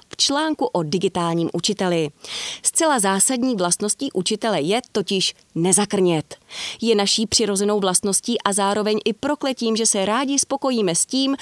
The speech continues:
co přijmeme za vlastní a co považujeme za správné. Jako vědomé bytosti si tím v hlavě vytvoříme vlastní svět,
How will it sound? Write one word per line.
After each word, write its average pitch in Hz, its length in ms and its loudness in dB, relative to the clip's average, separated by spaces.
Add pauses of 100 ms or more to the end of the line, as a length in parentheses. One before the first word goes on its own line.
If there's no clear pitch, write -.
(140)
co 196 160 0
přijmeme 285 480 2
za 143 120 -2
vlastní 233 540 0
a 175 80 0
co 165 160 -2
považujeme 196 720 0
za 175 100 0
správné. 175 720 0 (380)
Jako 240 320 2
vědomé 220 600 2
bytosti 208 540 0
si 190 200 2
tím 240 340 0
v 185 60 -4
hlavě 208 300 0
vytvoříme 214 540 -2
vlastní 180 460 0
svět, 170 400 0